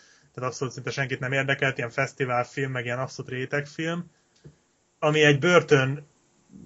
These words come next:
börtön lakóról szól, hát egy, egy bűnözőről, aki nem, nem is jó szó az, hogy bűnöző, egy ilyen idegbeteg vadállatról, akit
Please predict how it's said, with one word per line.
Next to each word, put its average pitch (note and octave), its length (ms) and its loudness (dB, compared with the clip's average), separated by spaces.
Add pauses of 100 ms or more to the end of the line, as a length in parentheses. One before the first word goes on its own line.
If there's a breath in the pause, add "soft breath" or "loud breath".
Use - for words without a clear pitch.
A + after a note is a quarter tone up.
(500)
börtön D3 760 4
lakóról C#3 640 4
szól, C#3+ 340 4
hát C3 140 4
egy, C3+ 160 2
egy C3 220 -4
bűnözőről, C3 720 4
aki C3 520 -2 (320)
nem, G#3+ 260 -6
nem G3+ 140 0
is E3 140 0
jó D#3 140 6
szó D3 120 2
az, C#3 100 2
hogy C3+ 120 0
bűnöző, B2+ 500 2
egy B2 160 0
ilyen C3+ 200 2
idegbeteg B2 680 0
vadállatról, A#2+ 800 6
akit B2+ 240 2